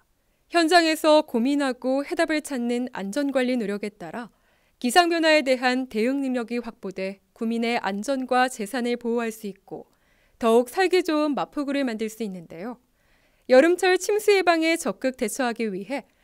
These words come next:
마포구는 불광천 하상정비공사를 진행합니다.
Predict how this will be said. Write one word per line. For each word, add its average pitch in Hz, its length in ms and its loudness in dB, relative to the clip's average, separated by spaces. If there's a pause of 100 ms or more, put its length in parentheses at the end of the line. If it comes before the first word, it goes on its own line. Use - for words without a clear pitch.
(180)
마포구는 311 720 2
불광천 277 720 -2
하상정비공사를 254 1000 -6
진행합니다. 196 680 -12